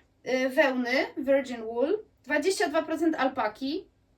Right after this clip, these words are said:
dwadzieścia procent poliamidu, to już jest zastanawiające, bo już przekroczyliśmy sto procent. I piętnaście procent moheru. E, myślę, że błąd jest w tym, pi-, e, ponieważ jakby te do, te małe procenty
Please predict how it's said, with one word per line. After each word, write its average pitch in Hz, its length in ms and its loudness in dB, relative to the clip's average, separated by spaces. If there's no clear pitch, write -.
dwadzieścia 277 520 2
procent 269 400 -2
poliamidu, 247 580 0
to 285 140 2
już 311 180 2
jest 262 120 0
zastanawiające, 247 600 -4
bo 262 80 -4
już 269 80 -8
przekroczyliśmy 285 600 -4
sto 339 200 2
procent. 226 580 0
I 392 100 -4
piętnaście 359 520 4
procent 302 380 0
moheru. 330 480 4
E, 311 460 12
myślę, 381 340 6
że 339 240 8
błąd 392 240 2
jest 415 140 4
w - 140 -2
tym, 330 140 0
pi-, - 220 -4
e, 294 120 -2
ponieważ 370 360 2
jakby 359 320 4
te 311 300 8
do, 311 80 2
te 330 160 4
małe 349 300 8
procenty 349 520 2